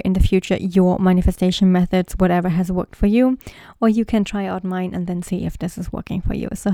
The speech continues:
thank you so much for listening. I will see you next time. Have a good day. Bye. I just noticed that I said,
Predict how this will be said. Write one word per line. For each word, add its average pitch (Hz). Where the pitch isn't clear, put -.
thank 208
you 220
so 220
much 214
for 254
listening. 202
I 190
will 196
see -
you 214
next 190
time. 202
Have 180
a 190
good 190
day. 185
Bye. 185
I 202
just 202
noticed 185
that 185
I 180
said, -